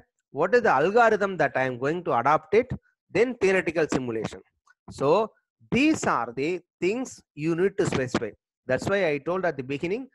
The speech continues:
you need to write what is the problem arising there. Then you are going to define the problem. I am going to define in terms of theoretical simulation. Then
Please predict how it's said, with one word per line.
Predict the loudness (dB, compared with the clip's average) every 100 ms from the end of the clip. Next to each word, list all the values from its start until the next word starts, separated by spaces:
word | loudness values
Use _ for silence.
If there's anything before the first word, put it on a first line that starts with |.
| _ _
you | -12 -10
need | -6 -8 -6
to | -6
write | -4 0 0 -2 -6 _ _ _ _
what | -6 -2
is | -2 -2
the | -4
problem | 0 0 0 -4
arising | -4 -6 -6 -8 -8
there. | -10 -12 _ _ _ -12 -4
Then | -2 -2 -8 _ _ _ _ _ _ _ _
you | -2 0
are | 2
going | 2 -2
to | -4
define | -4 -2 -2 -2
the | -4
problem. | -2 0 0 -4 -10 _ _ _ _ _ _ _ -20 -12
I | -6
am | -4 0
going | -2 -2
to |
define | -4 -4 -2 -2 -2 -8 _ _ _ -14
in | -10
terms | -4 -2 -2 -2
of | 0 0 -2 -14 -20 _ _ _
theoretical | 0 4 2 2 0 0
simulation. | -2 0 2 2 0 -4 -4 -12 -20 _ _ _ _ _ _ _ _ -14
Then | -4 -2 -4